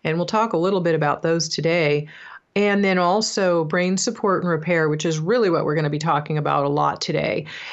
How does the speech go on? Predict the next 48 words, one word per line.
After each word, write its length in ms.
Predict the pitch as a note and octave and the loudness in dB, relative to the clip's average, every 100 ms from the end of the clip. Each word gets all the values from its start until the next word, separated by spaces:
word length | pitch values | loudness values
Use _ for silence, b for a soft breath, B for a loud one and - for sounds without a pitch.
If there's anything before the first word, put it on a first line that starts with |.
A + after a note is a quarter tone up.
| B - | B -2
And 500 | G#3 G#3 G3+ G3 F#3 - _ _ - | 0 2 0 0 -4 -8 _ _ -8
one 420 | G#3 G3+ A3+ C4 | -4 0 0 0
of 80 | C4 | 0
the 120 | A#3 | -2
things 360 | A#3 G#3+ G3+ | -2 -2 -2
that 300 | G3+ F#3 E3+ - | 0 0 -2 -4
I, 160 | E3+ - | -6 -4
I 140 | F3 F3+ | -2 -2
can 160 | F3 | -2
give 180 | F3 E3+ | 0 0
you 140 | F3 | 0
right 140 | E3+ D#3+ | 0 2
now 160 | E3+ | 2
to 80 | E3 | 0
kind 200 | D#3+ G3+ | -2 -4
of 160 | D#3 - | -4 -6
walk 320 | F3 E3 F#3+ F#3+ | -4 0 0 -2
you 80 | |
through 240 | F#3 F3 D#3+ | -4 -2 -2
all 260 | D#3+ F3+ | 0 2
of 80 | F3 | 2
those 200 | D3+ D3 | 0 0
four 200 | - C#3+ | 0 -2
stages 540 | C#3+ - D3 D3+ D3+ D3 | -2 -2 -2 0 -2 -2
is 220 | F3+ E3+ | -2 0
a 60 | E3 | -2
free 300 | D#3 G3 F3+ | -2 -2 0
workshop 480 | E3 D#3+ - E3+ D#3 | 0 0 -2 -2 0
I've 180 | D3+ | 0
developed 540 | D3+ D#3 D#3 D3+ D3+ - B B B B _ | -2 0 2 0 -2 -6 B B B B _
for 280 | - G3 F#3+ | 0 2 2
you. 400 | F3+ F3 E3 D#3+ | 2 2 2 2
And 420 | D#3 E3 E3 D#3+ | 0 0 0 0
you 100 | E3+ | 0
can 160 | G#3 G3+ | -2 0
go 260 | F#3+ F#3 | 2 2
to 400 | F3 - - F#3+ | 0 -4 -2 -2
register 480 | E3+ E3+ F#3+ - F#3+ | 2 0 0 0 -2
for 240 | D3+ F3 E3 | -2 0 0
it 40 | |
at 120 | D#3+ | 0
naturally 640 | E3+ E3 E3 F#3 A#3+ A3+ G#3+ | 0 0 0 -2 -2 0 0
recovering 500 | F#3+ G3 E3+ E3+ E3 | -2 -2 -2 0 0
autism 480 | D#3+ D#3 E3+ E3 | 0 -2 -4 -2
dot 220 | D#3 D#3 D#3 | 0 0 0
com 340 | D#3+ D#3 D#3 | 0 0 -2
forward 460 | - - F#3+ G#3 G3+ | -6 -2 0 0 0
slash 440 | F#3 E3+ E3 | 0 2 0